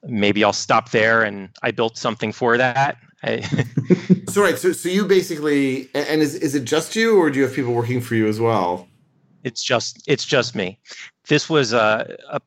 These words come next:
Speaker 1: side project for about four years, and about eight months ago, I made it my full-time thing.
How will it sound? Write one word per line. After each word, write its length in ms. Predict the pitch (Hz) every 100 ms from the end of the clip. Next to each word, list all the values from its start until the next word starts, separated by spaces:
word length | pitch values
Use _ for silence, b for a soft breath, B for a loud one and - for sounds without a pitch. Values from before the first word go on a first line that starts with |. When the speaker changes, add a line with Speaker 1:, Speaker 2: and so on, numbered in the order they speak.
| _
Speaker 1:
side 440 | - - 131 131 117
project 640 | 120 104 95 107 101 -
for 180 | - 120
about 260 | 104 101 107
four 300 | - 131 110
years, 540 | 104 104 95 90 -
and 520 | - 113 101 98 98 -
about 400 | 120 90 101 101
eight 140 | 120 113
months 300 | 104 101 -
ago, 420 | 101 95 92 95
I 480 | - 95 92 92 92 - B B B -
made 180 | 110 101
it 80 |
my 100 | 101
full-time 440 | 92 - 92 101 85
thing. 320 | 101 95 -